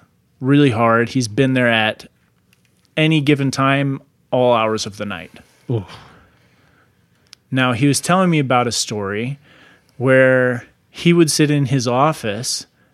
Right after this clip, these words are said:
Speaker 1: and it would be late at night, early morning, nobody was there. And he would be sitting at his desk,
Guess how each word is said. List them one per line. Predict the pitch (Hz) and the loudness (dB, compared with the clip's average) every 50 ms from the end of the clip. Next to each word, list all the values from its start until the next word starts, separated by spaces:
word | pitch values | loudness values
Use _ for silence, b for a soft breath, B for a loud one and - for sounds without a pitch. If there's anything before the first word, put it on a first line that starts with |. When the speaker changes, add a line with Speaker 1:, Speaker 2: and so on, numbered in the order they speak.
| _ _ _ - | _ _ _ -8
Speaker 1:
and | 135 131 135 | -4 -4 -4
it | 131 | -2
would | - 139 131 123 | -2 -4 -2 0
be | 123 127 123 123 123 123 123 | 0 0 2 2 0 -2 -4
late | 117 110 113 117 135 131 127 127 123 - - - - _ _ _ _ - | -6 -8 -6 -2 0 2 2 2 0 -2 -6 -12 -18 _ _ _ _ -2
at | 131 127 127 | -2 -2 0
night, | 131 127 123 120 117 117 - - - | 0 -2 -2 0 -2 -2 -4 -6 -6
early | 139 135 135 135 131 123 | -4 -2 -2 -2 -2 -2
morning, | 123 123 123 120 120 117 117 120 120 120 120 120 | -2 -2 -2 -2 -2 -2 -4 -4 -4 -4 -4 -2
nobody | 123 120 117 110 107 113 107 110 104 | -2 -4 -4 -4 -6 -6 -6 -6 -6
was | 101 101 101 98 - | -6 -6 -8 -10 -10
there. | - 110 92 78 - - - _ _ b b b b b b b b b b b b b b b _ - | -10 -10 -10 -10 -12 -14 -20 _ _ b b b b b b b b b b b b b b b _ -6
And | 131 123 | -4 0
he | 131 | 0
would | 139 123 120 | 0 0 0
be | 127 120 | 0 0
sitting | - 151 143 143 139 | 0 0 0 2 0
at | 131 120 117 | 0 0 -2
his | 104 - | -4 -4
desk, | _ - 160 175 160 135 123 127 139 - - - - | _ 2 4 4 4 4 2 -2 -4 -8 -10 -12 -14